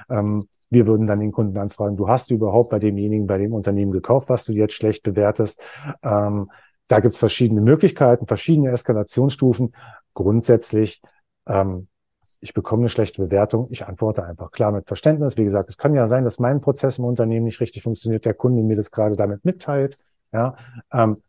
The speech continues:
ist es eine null Komma fünf oder ein Sterne Bewertung mit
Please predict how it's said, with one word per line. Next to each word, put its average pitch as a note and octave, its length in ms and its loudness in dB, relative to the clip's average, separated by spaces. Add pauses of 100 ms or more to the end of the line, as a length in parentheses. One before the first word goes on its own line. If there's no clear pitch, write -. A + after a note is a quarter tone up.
(140)
ist E3 140 4
es D3 140 0
eine A#2+ 340 6
null C#3 220 4
Komma C3 240 0
fünf A#2+ 260 -4
oder G#2+ 160 -4
ein A#2+ 140 -2
Sterne A2+ 260 2
Bewertung G#2 540 2 (380)
mit - 320 -2